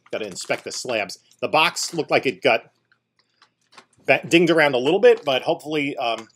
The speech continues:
the packaging is enough to protect it. Here, Animaniacs, um, number one. I bought this on, let's see,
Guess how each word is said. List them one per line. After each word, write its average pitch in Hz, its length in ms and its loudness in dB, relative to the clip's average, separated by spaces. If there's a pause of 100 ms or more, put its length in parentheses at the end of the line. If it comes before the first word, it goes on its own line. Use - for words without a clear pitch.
the 120 320 -10
packaging 135 420 -6
is 104 100 -12
enough 113 200 -8
to - 60 -20
protect 170 400 -2
it. 151 200 -4 (500)
Here, 220 500 2
Animaniacs, 170 1120 0 (180)
um, 120 320 -2
number 165 240 2
one. 123 300 0 (360)
I 135 140 2
bought 165 440 2
this 113 380 0 (100)
on, 117 520 -8
let's 180 260 -4
see, 87 360 -8